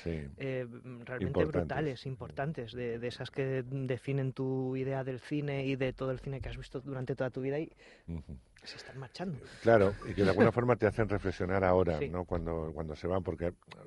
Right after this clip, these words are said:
Speaker 1: por, hombre, por edad,
Speaker 2: Sí.
Speaker 1: eh, están apartados del cine, etcétera, pero bueno, es una,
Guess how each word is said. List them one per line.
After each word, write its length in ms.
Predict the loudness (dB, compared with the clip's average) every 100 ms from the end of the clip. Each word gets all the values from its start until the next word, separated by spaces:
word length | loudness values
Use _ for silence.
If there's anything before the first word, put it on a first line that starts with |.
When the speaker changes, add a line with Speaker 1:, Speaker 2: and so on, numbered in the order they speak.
| -16
Speaker 1:
por, 180 | -10 -10 -6
hombre, 220 | -6 -4
por 160 | -2
edad, 260 | 0 2 0 -4 -20 -20 -14
Speaker 2:
Sí. 100 | -10
Speaker 1:
eh, 240 | -6 -4
están 280 | -4 -2 -2
apartados 380 | -2 -4 -6 -6
del 140 | -6
cine, 460 | -4 -2 0 0 0
etcétera, 460 | 0 -2 0 2 2
pero 160 | 4
bueno, 300 | 4 4 2 -2
es 180 | -8 -4
una, 320 | 0 2